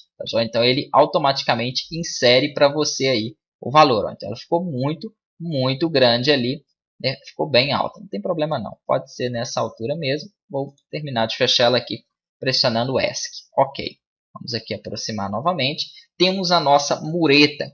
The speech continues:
né, que vai por fora ali. Não precisa de fazer em tudo, não.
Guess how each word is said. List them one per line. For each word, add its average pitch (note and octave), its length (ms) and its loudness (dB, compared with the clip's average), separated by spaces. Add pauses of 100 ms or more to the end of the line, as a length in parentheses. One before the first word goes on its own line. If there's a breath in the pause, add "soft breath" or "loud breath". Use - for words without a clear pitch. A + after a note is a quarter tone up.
(100)
né, - 140 -10
que D#3 140 -2
vai C3+ 300 4
por D#3 140 -4 (120)
fora A#2+ 300 6
ali. F2+ 300 0
Não D3+ 100 -14
precisa B2+ 320 -2
de B2 80 -6
fazer A#2+ 280 2
em A#2 120 -6
tudo, C3 240 -6
não. - 180 -6